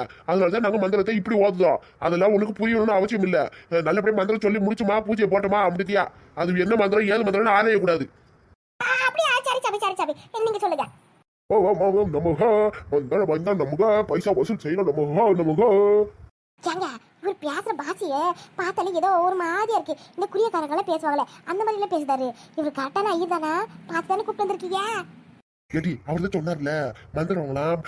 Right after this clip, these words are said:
Speaker 1: மத்தவங்களுக்கு புரியுற மாதிரி படிக்க கூடாது, அப்புறம் படிக்காது. பேசாம அமைதியா இருடி.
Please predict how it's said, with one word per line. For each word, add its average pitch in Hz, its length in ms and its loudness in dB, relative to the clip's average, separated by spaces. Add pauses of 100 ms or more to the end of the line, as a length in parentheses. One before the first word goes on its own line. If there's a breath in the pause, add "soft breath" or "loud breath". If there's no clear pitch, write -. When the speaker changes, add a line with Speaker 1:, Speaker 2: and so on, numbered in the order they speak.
(140 loud breath)
Speaker 1:
மத்தவங்களுக்கு 185 460 -2
புரியுற 208 160 0
மாதிரி 170 180 -2
படிக்க 180 240 0
கூடாது, 151 280 -2
அப்புறம் 180 220 -2
படிக்காது. 139 440 -4 (260 loud breath)
பேசாம 190 280 -2
அமைதியா 214 280 -2
இருடி. 151 240 0